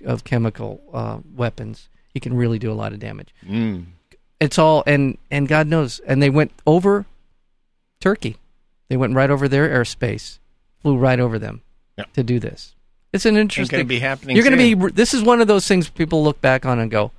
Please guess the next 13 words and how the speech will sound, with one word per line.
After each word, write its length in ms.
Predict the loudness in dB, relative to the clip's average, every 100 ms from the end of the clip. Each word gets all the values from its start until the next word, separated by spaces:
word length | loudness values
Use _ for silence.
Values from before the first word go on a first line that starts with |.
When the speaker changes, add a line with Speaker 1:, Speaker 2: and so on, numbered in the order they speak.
| -20 _ _
Speaker 1:
"Huh, 220 | 0 2 2
we 80 | 0
should 160 | 0
have 80 | -2
seen 220 | -2 0
this 240 | 2 0 -2
coming," 360 | -4 -6 -8 -16 _ _ _ _
based 260 | -2 -2 -2
on 180 | -4 -2
what 140 | 0
happened 500 | 0 -2 -2 -4 -6 -14 -14
back 240 | -6 -6 -4
then. 240 | -8 -8